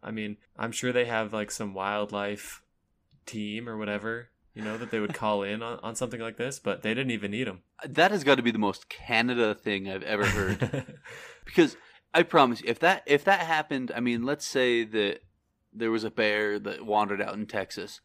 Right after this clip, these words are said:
Speaker 2: That bear's getting shot here,
Speaker 1: <laughs>
Speaker 2: like, in the U S. That, that's, I mean, there's n-, the only reason that bear lives and runs away is if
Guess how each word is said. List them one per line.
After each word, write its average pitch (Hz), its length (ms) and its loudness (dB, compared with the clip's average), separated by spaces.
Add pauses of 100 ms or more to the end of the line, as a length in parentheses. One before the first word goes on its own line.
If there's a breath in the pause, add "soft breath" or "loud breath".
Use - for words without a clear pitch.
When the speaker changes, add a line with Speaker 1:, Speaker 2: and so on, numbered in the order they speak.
(280)
Speaker 2:
That 196 200 8
bear's 135 240 6
getting 110 240 2
shot - 440 2
here, 135 300 4
Speaker 1:
<laughs> - 0 -
Speaker 2:
like, 110 200 2
in 117 100 0
the 113 60 2
U 110 200 4
S. 104 140 -4
That, 151 280 4
that's, 156 380 6 (440 loud breath)
I 143 140 4
mean, 127 440 4 (220)
there's 147 400 2
n-, 131 260 -8
the 139 140 6
only 180 260 6
reason 143 300 4
that 117 200 2
bear 110 420 4 (100)
lives 117 420 4
and 113 80 0
runs 113 240 2
away 107 260 6
is 113 120 4
if 110 180 -6